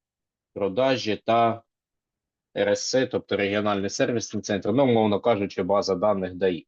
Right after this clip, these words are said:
так? Тобто база даних автомобілів, які в нас можуть бути автомобілі. Що ми з вами не заповнили? Давайте дивитися. Давайте дивитися, що ми з вами не заповнили.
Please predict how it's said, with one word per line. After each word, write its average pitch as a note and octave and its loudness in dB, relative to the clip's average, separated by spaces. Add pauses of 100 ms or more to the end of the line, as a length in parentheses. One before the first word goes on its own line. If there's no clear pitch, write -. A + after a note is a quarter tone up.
(140)
так? A#2 -2 (500)
Тобто F2+ -4
база G2 0
даних G2+ 0
автомобілів, F2+ -2 (640)
які F#2+ 4
в A#2+ 8
нас G2 4
можуть F#2 2
бути G#2+ 2 (240)
автомобілі. F#2+ 0 (1200)
Що - 4
ми D3 8
з G2 4
вами B2 8
не A#2+ 8
заповнили? F2 4
Давайте F#2+ 2
дивитися. F2 -4 (3000)
Давайте F#2+ -2
дивитися, G#2+ 2
що G2 0
ми F2+ 0
з E2+ -8
вами A2 2
не G2 -2
заповнили. F#2 -8